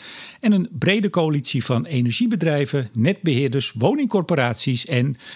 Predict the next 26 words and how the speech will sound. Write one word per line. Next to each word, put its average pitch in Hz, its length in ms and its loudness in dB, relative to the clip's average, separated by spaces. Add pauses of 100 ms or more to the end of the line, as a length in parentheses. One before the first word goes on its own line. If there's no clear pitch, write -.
natuur- 131 460 0
en 127 220 0
milieufederaties. 120 1160 -2
Wat 180 320 0
is 214 180 2
nou 165 220 0
precies 180 520 0
de 151 100 -2
kern 226 540 0
van 139 240 -2
dat 226 180 0
conflict? 240 600 0 (580)
En 180 120 2
hoe 240 140 4
kan 202 220 0
het 180 260 -2
dat 151 260 -2
partijen 135 480 0
die 123 120 -2
allemaal 254 400 0
verduurzaming 165 720 2
hoog 254 300 2
in 277 100 2
het 226 120 2
vaandel 156 400 0
hebben, 127 360 0